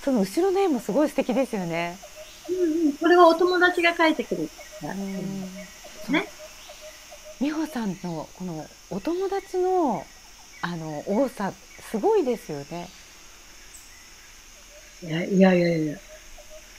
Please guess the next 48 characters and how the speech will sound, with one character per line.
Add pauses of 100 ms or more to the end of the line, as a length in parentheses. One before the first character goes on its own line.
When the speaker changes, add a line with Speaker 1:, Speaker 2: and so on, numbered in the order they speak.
(880)
Speaker 2:
あ
っ (100)
た
も
ん
い
い
で
す
ね。 (540)
Speaker 1:
あ (1000)
ー、
<laughs>
あ
り
が
と
う。 (280)
あ
の、 (840)
な
ん
て
言
う
ん
だ
ろ
う。
み
ん
な
個
性
的
な、
す
ご
い
素
敵
な
人
た
ち
が、
Speaker 2:
う
ん。